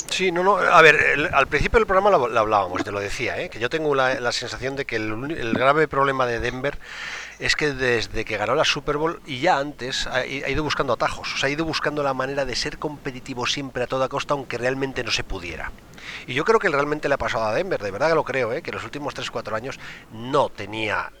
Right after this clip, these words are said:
eh, la, el cimiento para ser un equipo competitivo, pero lo ha intentado a toda costa. Y creo que es un poco, para ellos ha sido un poco lastre. Lo que pasa es que lo que te digo, a mí me parece que la llegada de Fangio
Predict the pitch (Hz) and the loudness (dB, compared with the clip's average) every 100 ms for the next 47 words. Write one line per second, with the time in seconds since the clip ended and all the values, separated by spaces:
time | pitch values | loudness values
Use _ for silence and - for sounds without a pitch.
0 | - - 110 101 101 98 98 - 104 - | -10 -2 2 2 0 0 0 0 2 2
1 | 113 113 117 117 107 104 101 120 131 120 | 2 4 2 2 -4 -2 -4 -2 -2 -4
2 | 107 120 127 113 107 117 107 107 120 - | -6 -6 -6 -6 -6 -8 -8 -8 -6 -4
3 | 107 101 107 107 107 110 107 95 85 - | -2 -2 -2 -4 -4 -2 -2 -4 -10 -12
4 | - - - - - 120 113 123 139 120 | -14 -14 -14 -14 -12 -6 -4 -4 -4 -6
5 | 127 123 131 - 107 104 131 110 117 117 | -8 -6 -6 -2 -2 -4 -6 -6 -6 -8
6 | - 104 104 98 - - - - - - | -6 -2 -2 -2 -6 -14 -16 -18 -16 -12
7 | - - - 131 120 160 180 190 170 156 | -10 -10 -10 -4 2 4 4 4 0 0
8 | 131 143 117 123 165 190 175 160 - - | -2 0 2 2 -2 0 0 6 8 6
9 | 113 110 120 160 170 131 127 113 95 | 2 -4 -2 0 0 -2 -4 -6 -10